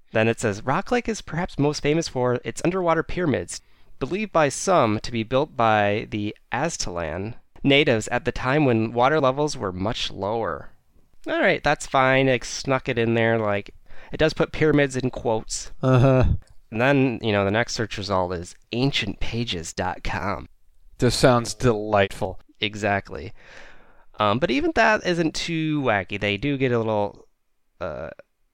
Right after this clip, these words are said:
Speaker 1: maybe anti-science. Um, but it goes into the history here a little bit. So this might be kind of a little wiki hole here, or non-wiki wiki hole. Um, although the lake is at least ten thousand years old,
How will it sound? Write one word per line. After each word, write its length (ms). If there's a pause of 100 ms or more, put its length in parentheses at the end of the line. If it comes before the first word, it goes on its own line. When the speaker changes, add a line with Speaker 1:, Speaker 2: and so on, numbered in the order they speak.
Speaker 1:
maybe 260
anti-science. 880 (420)
Um, 280
but 100
it 140
goes 160
into 160
the 80
history 420
here 140
a 40
little 140
bit. 240
So 380
this 240
might 200
be 140
kind 180
of 100
a 20
little 200
wiki 280
hole 300
here, 380 (320)
or 220 (180)
non-wiki 680
wiki 260
hole. 340 (540)
Um, 480 (880)
although 220
the 100
lake 380
is 120
at 120
least 240
ten 200
thousand 300
years 340
old, 260